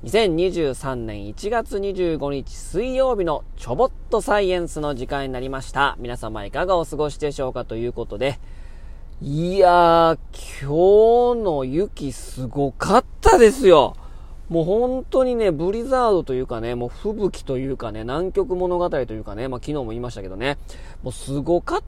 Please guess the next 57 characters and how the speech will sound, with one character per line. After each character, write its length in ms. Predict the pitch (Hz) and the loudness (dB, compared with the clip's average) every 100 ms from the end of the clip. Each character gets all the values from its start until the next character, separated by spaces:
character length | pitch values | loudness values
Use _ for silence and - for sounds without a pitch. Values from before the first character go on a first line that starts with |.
| - | -2
た 120 | 170 | -2
っ 40 | |
て 220 | 156 - 156 | -2 -4 0
い 40 | |
う 40 | 196 | 0
の 140 | 180 | 0
も 140 | 147 147 | -2 -2
あ 180 | 165 | -2
る 160 | 226 208 | 0 -2
し、 540 | - - 226 220 143 - - - | -4 -4 0 2 0 -4 -14 -6
な 200 | 151 226 | -2 0
ん 160 | 392 403 | 0 -4
せ 240 | - 135 | -4 -6
寒 600 | 127 - - - 285 427 | -6 -10 -12 -8 -2 -2
い。 120 | - - 160 | -2 -6 -6
多 100 | 262 | -4
分 180 | 196 151 | -2 -2
ね、 120 | 143 | -2
も 220 | 143 147 | -2 -2
う 40 | |
日 180 | 170 381 - - | -2 -4 -8 -14
中 320 | - 349 349 | -6 -4 -2
も 340 | 311 135 123 - - - | 0 0 0 -4 -12 -10
朝 280 | 156 - 392 | -10 -6 -4
も 320 | 180 107 - - - - - - | -2 -4 -6 -10 -14 -14 -14 -6
ず 140 | 311 | -4
っ 40 | 440 - | -4 2
と 120 | 381 | 2
氷 100 | - 254 494 523 - 508 | 4 8 8 8 6 4
点 100 | 440 | 4
下 160 | 156 147 | 2 0
で 100 | 127 | -2
し 140 | - | -6
た 240 | - 123 110 | -10 -8 -8
ね。 400 | 120 160 175 139 | -2 0 0 -2
も 240 | 117 117 | -6 -8
う 20 | |
む 120 | 113 113 | -8 -10
っ 20 | - - | -12 -12
ち 100 | - | -6
ゃ 60 | 127 | -6
寒 400 | 160 170 170 151 | -4 -4 -2 -4
い 100 | 123 | -4
し 160 | - | -6
ね。 320 | 120 117 120 120 | -6 -4 -4 -4
で 80 | |
も 180 | 127 120 | -6 -6
今、 500 | 120 123 135 135 135 - - - - - | -6 -4 -2 -2 -4 -6 -12 -12 -14 -8
え 420 | 139 131 127 127 127 | -4 -2 0 -2 -2
ー、 40 | |
ま 80 | 131 | 2
あ、 20 | |
夜 320 | 143 143 131 | 2 4 0
で 100 | 113 107 | -4 -8
す 120 | - | -10
け 120 | 104 | 2
ど 320 | 131 156 110 | 8 8 8